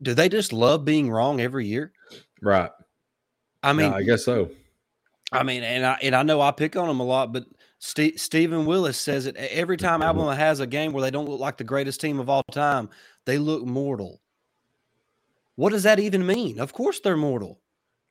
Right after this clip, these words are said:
Speaker 2: I mean,
Speaker 1: They got,
Speaker 2: yeah.
Speaker 1: they got, they got eighteen to twenty-two year old kids on their team.
Speaker 2: Mm-hmm.
Speaker 1: But you can't compare every single Alabama team.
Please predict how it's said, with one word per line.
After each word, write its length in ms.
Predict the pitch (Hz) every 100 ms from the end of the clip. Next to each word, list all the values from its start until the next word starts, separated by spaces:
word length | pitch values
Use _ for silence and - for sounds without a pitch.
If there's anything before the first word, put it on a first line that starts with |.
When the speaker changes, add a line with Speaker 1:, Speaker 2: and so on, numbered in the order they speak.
| _
Speaker 2:
I 100 | 98
mean, 100 | 95
Speaker 1:
They 80 | 175
got, 160 | 214
Speaker 2:
yeah. 140 | 113 208
Speaker 1:
they 100 | 170
got, 240 | 190 -
they 140 | 160 175
got 180 | 196
eighteen 380 | 180 208 196 233
to 60 | 202
twenty-two 400 | 196 214 208 220
year 180 | 208 208
old 160 | 208
kids 240 | 202 254 202
on 100 | 160
their 100 | 123
team. 300 | 113 95 - _ _ _ _ _ -
Speaker 2:
Mm-hmm. 300 | 85 73 104 101 _ _ _
Speaker 1:
But 200 | 185 185
you 100 | 196
can't 420 | 180 - 233 240
compare 680 | - 226 190 214 160 117 110 -
every 340 | 180 180 196
single 320 | 190 190 190 185
Alabama 500 | 170 165 151 156 139
team. 380 | 127 120 117